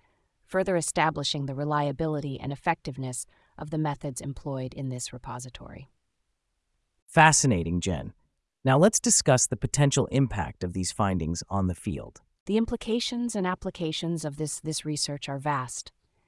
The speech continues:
Speaker 1: By providing a comprehensive and open access repository for climate data weighted by economic activity,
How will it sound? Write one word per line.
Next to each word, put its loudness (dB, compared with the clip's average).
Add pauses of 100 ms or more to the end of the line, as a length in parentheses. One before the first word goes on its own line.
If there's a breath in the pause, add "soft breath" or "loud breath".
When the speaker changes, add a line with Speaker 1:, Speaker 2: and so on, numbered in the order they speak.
(300)
Speaker 1:
By 2
providing 4
a 0
comprehensive -2
and -4
open 2
access -2
repository -2
for -12
climate 0
data -2
weighted 0
by 2
economic -2
activity, -8